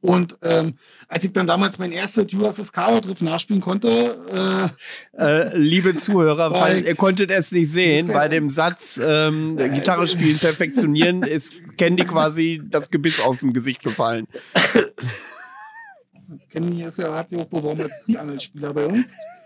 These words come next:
Speaker 1: und als Rassist, aber ich hab gesagt, ich brauch keinen, der eine Rassel spielt, ich hab ja nicht mal einen Bass. <laughs> Ähm,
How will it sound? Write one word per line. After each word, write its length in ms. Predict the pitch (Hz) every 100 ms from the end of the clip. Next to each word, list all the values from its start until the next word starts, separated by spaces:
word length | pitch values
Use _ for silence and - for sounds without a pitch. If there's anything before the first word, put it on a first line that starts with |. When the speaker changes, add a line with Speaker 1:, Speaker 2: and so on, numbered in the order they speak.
| _ -
Speaker 1:
und 140 | 175
als 220 | 180 170
Rassist, 380 | 214 196 226 247
aber 180 | 196 147
ich 60 |
hab 100 | 180
gesagt, 220 | 156 160 165
ich 60 |
brauch 200 | 151 196
keinen, 140 | - 147
der 80 | 135
eine 120 | 123
Rassel 240 | 135 160
spielt, 380 | 147 320 190 214
ich 100 | 160 _
hab 160 | 170 165
ja 100 | 160
nicht 180 | 165 -
mal 100 | 156
einen 80 |
Bass. 320 | 147 110 - - _ -
<laughs> 80 | 220 - 208 - 160 -
Ähm, 720 | - 196 202 208 104 104 110